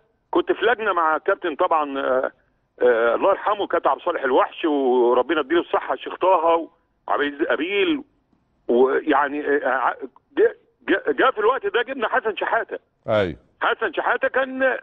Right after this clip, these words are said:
Speaker 1: كان بيدرب المقاولين درجه تانية، ما كانش بيدرب في الدوري الممتاز.
Speaker 2: مظبوط.
Speaker 1: لكن الناس ساندت حسن ووقفت معاه، و-، والدنيا مشيت، و-، وكده، فيعني ما ينفعش ان انا، آه،
Speaker 2: صحيح.
Speaker 1: اشوه بقى فيقول لا، لا، خبرته ايه، ده عمل ايه، اصل ده ما لعبش،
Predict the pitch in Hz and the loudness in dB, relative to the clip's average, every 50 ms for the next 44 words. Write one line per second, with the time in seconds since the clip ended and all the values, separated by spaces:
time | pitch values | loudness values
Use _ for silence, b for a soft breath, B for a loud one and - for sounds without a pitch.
0 | - - - 208 226 233 233 233 226 220 220 220 220 185 202 196 262 269 262 220 | -6 -2 0 2 2 2 0 -2 0 2 2 4 4 4 4 4 4 2 0 0
1 | 202 208 214 202 208 202 226 277 285 269 240 226 196 185 185 220 247 254 214 226 | -2 -2 0 2 2 2 0 -2 -2 -2 -2 0 2 2 2 2 2 2 0 0
2 | - 247 277 294 240 139 104 123 139 - 208 208 - 185 - - 214 220 220 202 | 2 2 0 0 -2 -6 -6 -6 -2 -2 -2 -2 -2 -4 -4 0 0 2 2 2
3 | 156 160 151 175 233 214 190 180 185 170 - 214 254 247 160 - - 110 107 95 | 0 0 0 0 0 0 0 -2 -2 -2 0 0 0 0 -2 -6 -10 -10 -10 -8
4 | 87 95 117 117 104 87 - _ _ _ _ _ _ _ _ _ _ _ _ _ | -6 -4 -2 -2 -2 -4 -6 _ _ _ _ _ _ _ _ _ _ _ _ _
5 | _ - - - - - 180 180 185 190 254 269 - - - _ - - 226 254 | _ -2 -2 0 0 0 -2 -2 0 0 0 0 -2 -4 -14 _ -4 -2 -2 -2
6 | 240 220 202 - - 185 220 - 226 240 208 202 190 220 240 - - 185 156 185 | -2 -4 -4 -2 0 -2 0 0 0 -2 0 2 2 2 2 2 -2 -6 -4 -2
7 | 170 151 190 214 226 226 262 269 - _ _ _ _ _ _ - - 269 349 392 | 0 0 0 2 0 0 -2 -4 -8 _ _ _ _ _ _ -4 0 4 4 4
8 | 392 381 359 359 349 - - 269 277 254 247 220 196 233 254 - - 233 247 240 | 4 4 2 0 0 0 -4 -2 0 0 0 0 0 -2 -4 -4 -4 -6 -4 -4
9 | - 403 202 190 196 196 196 196 190 185 185 190 - - 277 294 247 165 - - | -2 2 4 4 4 4 2 2 4 4 4 2 0 -2 0 0 0 0 0 0
10 | 160 151 151 143 160 165 165 151 143 - 247 302 262 - - - - _ _ _ | 0 0 0 0 0 -2 -2 -2 0 0 0 0 0 -2 -4 -14 -20 _ _ _
11 | _ _ _ _ _ - 135 143 175 226 240 233 214 185 170 165 170 165 165 160 | _ _ _ _ _ -4 -2 0 0 0 0 0 0 2 2 2 2 2 0 2
12 | 156 156 156 156 - 143 - 233 262 262 254 185 175 214 233 220 190 - - 180 | 2 2 2 0 -2 0 2 2 2 4 4 2 0 2 2 2 0 0 0 0
13 | 170 180 202 208 196 202 - 175 170 180 190 190 165 - - 180 196 233 220 - | 2 2 2 2 0 0 0 2 2 2 2 0 0 -2 -2 0 2 0 0 2
14 | 185 170 202 220 226 196 - - 151 165 175 208 220 208 190 170 196 208 226 175 | 2 2 2 2 0 -2 -4 -2 0 2 2 0 0 -2 -2 0 0 0 2 0
15 | 175 - - 180 180 196 196 190 180 170 220 - - - | 0 -2 -2 0 0 0 0 0 0 0 -2 -2 -4 -8